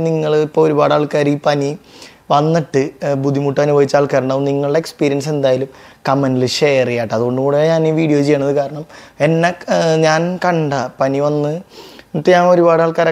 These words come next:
കണ്ടായിരുന്നു. അവരെല്ലാവരും പറഞ്ഞ അവരുടെ എക്സ്പീരിയൻസ് ഷെയർ ചെയ്യാനായിട്ട് ഞാൻ തന്നെ ഞെട്ടിപ്പോയി. ഇത്രയും കാലങ്ങളിൽ എനിക്ക് ആദ്യമായിട്ടാണ് ഇത്രയും സി-, ഒരു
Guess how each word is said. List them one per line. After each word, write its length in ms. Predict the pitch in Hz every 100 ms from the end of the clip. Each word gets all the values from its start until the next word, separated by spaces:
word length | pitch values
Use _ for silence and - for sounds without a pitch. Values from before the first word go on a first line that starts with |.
| 170
കണ്ടായിരുന്നു. 440 | 170 143 135 135
അവരെല്ലാവരും 540 | 131 139 147 147 143 143
പറഞ്ഞ 180 | 151 147
അവരുടെ 200 | 147 143 156
എക്സ്പീരിയൻസ് 440 | - 147 139 131 147
ഷെയർ 180 | 143 139
ചെയ്യാനായിട്ട് 300 | 135 131 139
ഞാൻ 100 | 139
തന്നെ 120 | 135 135
ഞെട്ടിപ്പോയി. 360 | 135 127 117 104 - - - - - -
ഇത്രയും 440 | 147 - - 170 170
കാലങ്ങളിൽ 480 | 202 202 196 190 196
എനിക്ക് 340 | 185 - - 175 180 170 156
ആദ്യമായിട്ടാണ് 560 | 147 143 143 143 143 143
ഇത്രയും 400 | - - 135 143 160 - - _ -
സി-, 140 | 160 156 151
ഒരു 160 | 143